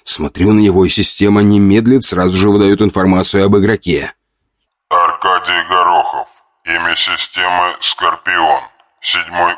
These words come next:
Speaker 2: уровень. Класс «Ассасин». Специализация Отравитель.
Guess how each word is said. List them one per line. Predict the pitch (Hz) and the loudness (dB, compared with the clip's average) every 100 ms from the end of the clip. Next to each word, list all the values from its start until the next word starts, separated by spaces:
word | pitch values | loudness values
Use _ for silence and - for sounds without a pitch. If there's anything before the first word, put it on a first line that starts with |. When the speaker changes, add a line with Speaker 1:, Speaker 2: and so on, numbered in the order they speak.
| - | -6
Speaker 2:
уровень. | 87 73 69 67 _ | -4 -4 -6 -18 _
Класс | 87 85 82 - - | -2 0 0 -4 -4
«Ассасин». | 87 - 87 - 76 67 - _ _ _ _ | -4 -4 -6 -6 -10 -14 -20 _ _ _ _
Специализация | - - 90 82 - 87 87 85 92 90 - 90 90 - | -10 -8 -6 -4 -2 -2 -2 -4 0 0 0 -2 -4 -2
Отравитель. | 90 - 90 85 76 - 73 60 | -4 -4 -4 -4 -6 -12 -12 -14